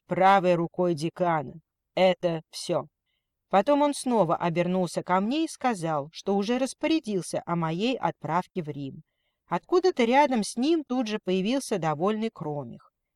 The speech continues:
Он сочувственно покачал головой, глядя на меня, и расплылся в улыбке. Я снова заглянула в синие глаза любимого полководца и вдруг заметила, что по его лицу пробежала легкая тень.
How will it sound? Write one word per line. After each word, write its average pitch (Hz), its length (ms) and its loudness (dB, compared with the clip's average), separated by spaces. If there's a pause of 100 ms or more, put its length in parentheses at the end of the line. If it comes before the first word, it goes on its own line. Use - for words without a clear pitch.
Он 226 220 0
сочувственно 247 960 -2
покачал 190 600 0
головой, 170 560 0
глядя 285 440 2
на 262 100 -2
меня, 247 440 -4 (300)
и 190 120 -2
расплылся 226 680 -2
в 170 80 -8
улыбке. 156 600 -10 (400)
Я 269 200 2
снова 302 400 2
заглянула 214 600 -2
в - 40 -14
синие 233 400 -2
глаза 202 420 0
любимого 220 500 -2
полководца 226 880 -4 (320)
и 196 80 -4
вдруг 226 340 -4
заметила, 247 760 -2
что - 200 -10
по - 120 -8
его 190 260 -2
лицу 240 540 -6 (240)
пробежала 180 640 -2
легкая 196 520 -6
тень. 160 500 -8